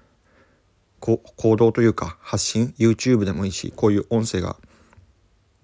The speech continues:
スタンドエフエムなんかめちゃくちゃやりやすいですね。音声で、ただ喋ってるだけで。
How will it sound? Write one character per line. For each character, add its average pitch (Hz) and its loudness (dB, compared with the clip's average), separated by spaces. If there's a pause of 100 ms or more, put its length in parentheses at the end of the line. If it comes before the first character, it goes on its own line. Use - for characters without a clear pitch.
(680)
ス - -18
タ 117 2
ン 110 2
ド 117 2
エ 123 2
フ 120 -2
エ 107 0
ム 90 -2
な 87 -4
ん - -14
か - -10
め 90 -4
ち - -6
ゃ 90 -6
く - -12
ち - -4
ゃ - 0
や 95 -2
り 95 0
や 98 0
す 110 -4
い 98 0
で 82 -12
す - -12
ね。 85 -8 (380)
音 101 -2
声 90 -6
で、 82 -10 (560)
た 117 -2
だ 87 -4
喋 - -4
っ - 0
て - -12
る 85 -6
だ - -10
け - -16
で。 - -10